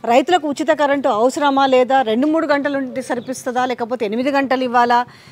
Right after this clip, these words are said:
So రేవంత్ రెడ్డి ఇటు తానా సభల్లో మాట్లాడిన మాటలు ఇప్పుడంతా కూడా దుమారం రేగుతున్నాయి.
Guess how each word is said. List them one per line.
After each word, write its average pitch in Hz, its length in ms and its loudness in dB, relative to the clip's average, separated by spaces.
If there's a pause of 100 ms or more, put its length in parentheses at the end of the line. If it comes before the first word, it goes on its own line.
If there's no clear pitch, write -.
(200)
So 349 60 0
రేవంత్ 311 400 4
రెడ్డి 339 160 2
ఇటు 311 120 -4
తానా 269 380 0
సభల్లో 294 420 2
మాట్లాడిన 254 540 0
మాటలు 233 320 -4
ఇప్పుడంతా 233 360 -4
కూడా 269 180 2
దుమారం 262 520 0
రేగుతున్నాయి. 226 640 -2